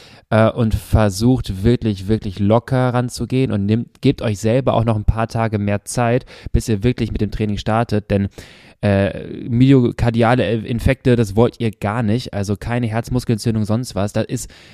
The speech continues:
drei, vier Tage, sogar drei, vier Wochen ist nichts im Verhältnis zu dem, was euch erwartet, wenn ihr wirklich eine,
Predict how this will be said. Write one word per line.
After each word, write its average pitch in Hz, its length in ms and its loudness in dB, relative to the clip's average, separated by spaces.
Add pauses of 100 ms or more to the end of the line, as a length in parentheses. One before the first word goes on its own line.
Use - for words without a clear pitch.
(100)
drei, 123 320 0
vier 127 460 2 (300)
Tage, 131 500 2
sogar 120 200 2
drei, 123 220 0
vier 131 180 -2
Wochen 131 220 0
ist 104 180 -4
nichts 110 460 -4
im 104 180 -6
Verhältnis 104 600 -2
zu 110 100 -4
dem, 113 300 0
was 107 160 0
euch 101 120 -8
erwartet, 101 440 -2
wenn 101 140 -2
ihr 92 180 -4
wirklich 110 340 0
eine, 98 640 -4